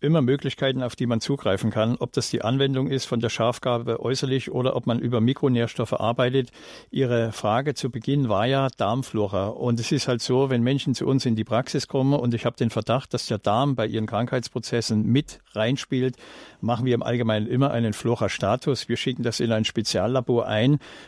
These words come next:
kriegen dann anschließend den Befund und können den dann auswerten. Und zwar jetzt nicht nur Bezug nehmend auf den Darmbefund, sondern Bezug nehmend auf den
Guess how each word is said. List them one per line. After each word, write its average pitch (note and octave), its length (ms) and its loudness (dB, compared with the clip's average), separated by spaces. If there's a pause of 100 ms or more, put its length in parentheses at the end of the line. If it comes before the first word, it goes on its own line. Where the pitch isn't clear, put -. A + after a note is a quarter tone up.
(260)
kriegen C#3 280 0
dann B2 200 0
anschließend B2+ 560 -2
den A#2 160 0
Befund C#3+ 440 2
und A#2+ 200 -4
können B2 340 0
den C#3+ 400 2
dann B2+ 320 0
auswerten. A2 640 -2
Und A2+ 120 0
zwar A2+ 180 0
jetzt A2+ 220 -2
nicht B2+ 260 -2
nur A2+ 220 0 (180)
Bezug B2 340 -4
nehmend A#2 220 4
auf A2+ 140 0
den A2 160 0
Darmbefund, C3+ 600 0
sondern A#2 220 0
Bezug A2+ 360 -2
nehmend A2+ 260 2
auf A#2 180 -2
den G#2+ 260 0